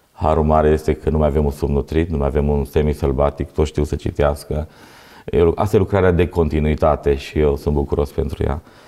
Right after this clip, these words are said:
Și mergând acasă, spunând părinților, părinții au intrat în contact cu noi și cu cei de acolo, care avem acolo. Și în felul acesta l-au primit pe Domnul Iisus Hristos în viața lor, în,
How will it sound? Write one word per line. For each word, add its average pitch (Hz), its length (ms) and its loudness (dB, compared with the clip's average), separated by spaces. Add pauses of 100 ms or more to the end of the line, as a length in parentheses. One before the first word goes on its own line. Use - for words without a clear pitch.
(380)
Și 78 580 0 (540)
mergând 92 400 2
acasă, 113 520 2
spunând 107 440 2
părinților, 101 680 -2 (760)
părinții 120 580 0
au 104 180 2
intrat 113 340 0
în 107 80 -2
contact 110 340 0
cu 117 80 -2
noi 120 220 0
și 82 120 -4
cu - 80 -4
cei 92 160 0
de 85 100 2
acolo, 82 280 2
care 78 160 0
avem 80 200 0
acolo. - 400 -4 (300)
Și - 80 -20
în 95 60 -2
felul 120 220 2
acesta 113 320 -2
l-au 101 100 2
primit 101 180 0
pe 95 80 2
Domnul 87 200 2
Iisus 85 200 -2
Hristos 82 320 0
în 80 100 -2
viața 80 280 0
lor, 73 180 0
în, 71 220 -2